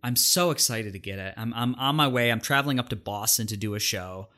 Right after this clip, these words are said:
The owner, Aaron, does this, like, super, like, solid for me. He gets me a device real quick.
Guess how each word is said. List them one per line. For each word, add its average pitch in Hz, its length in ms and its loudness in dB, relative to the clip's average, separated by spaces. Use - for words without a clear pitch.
The 123 160 -2
owner, 127 320 -2
Aaron, 113 440 -2
does 107 220 -4
this, 95 160 0
like, 90 140 -4
super, 113 560 0
like, 90 240 -10
solid 95 420 -4
for 104 160 -8
me. 101 180 -6
He 117 120 -4
gets 107 280 -4
me 107 100 -4
a - 20 -4
device 101 360 -6
real 104 220 -6
quick. 92 460 -14